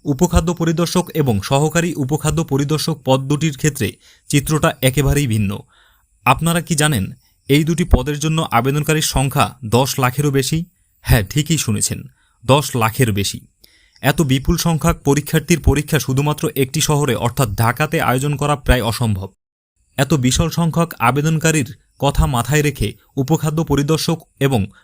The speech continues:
সহকারী উপখাদ্য পরিদর্শক পদগুলোর পরীক্ষা বিভাগীয় শহরগুলোতে অনুষ্ঠিত হবে। শুধু বিভাগীয় শহরে নয়, এর পাশাপাশি কিছু গুরুত্বপূর্ণ জেলা শহরেও পরীক্ষার্থী,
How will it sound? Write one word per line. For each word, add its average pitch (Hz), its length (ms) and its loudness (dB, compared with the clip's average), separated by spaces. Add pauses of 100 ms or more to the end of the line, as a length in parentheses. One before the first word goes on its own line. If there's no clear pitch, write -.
সহকারী 156 520 0
উপখাদ্য 147 440 -2
পরিদর্শক 147 600 0
পদগুলোর 135 400 2
পরীক্ষা 139 480 2 (280)
বিভাগীয় 151 460 2
শহরগুলোতে 151 580 0
অনুষ্ঠিত 131 380 0
হবে। 117 380 0 (300)
শুধু 156 260 4
বিভাগীয় 156 480 0
শহরে 135 380 2
নয়, 101 220 -2 (320)
এর 156 160 2
পাশাপাশি 151 480 0
কিছু 151 240 -2
গুরুত্বপূর্ণ 143 540 0
জেলা 127 240 0
শহরেও 151 360 0
পরীক্ষার্থী, 135 560 0